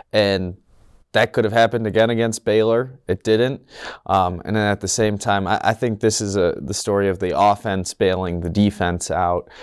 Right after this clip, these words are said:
um, which has kind of happened a little bit more here in the second half of the season. Um, but all in all, no matter how ugly it is with that second half performance, eight wins, you'll take it any day of the week, um, when you're predicted the fourteenth,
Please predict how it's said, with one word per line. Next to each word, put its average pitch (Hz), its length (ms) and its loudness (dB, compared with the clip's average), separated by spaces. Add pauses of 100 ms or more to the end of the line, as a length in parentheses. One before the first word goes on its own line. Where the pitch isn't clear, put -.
(240)
um, 82 360 -2 (100)
which 101 240 2
has 95 100 -4
kind 117 260 0
of 101 80 -4
happened 98 380 0
a 87 60 -2
little 90 220 0
bit 85 160 -2
more 90 220 -2
here 90 180 0
in 87 80 0
the 90 80 -8
second 92 340 0
half 92 260 0
of 87 60 0
the 90 80 -2
season. 87 520 0 (380)
Um, 90 360 -2 (180)
but 90 120 -4
all 98 260 2
in 95 80 -4
all, 90 360 -2
no 90 200 -6
matter 90 260 0
how 92 480 -2
ugly 95 360 -2
it 98 100 -2
is 92 480 -4 (640)
with 95 140 -6
that 92 160 0
second 98 300 -2
half 95 180 -2
performance, 90 680 -2 (120)
eight 101 220 0
wins, 92 460 -4
you'll 95 180 0
take 95 300 -2
it 90 200 -6 (140)
any 92 200 -4
day 87 160 0
of 87 60 0
the 90 80 -2
week, 90 360 -2 (100)
um, 85 420 0
when 87 200 -2
you're 87 80 2
predicted 90 440 0
the 82 60 -6
fourteenth, 90 640 -2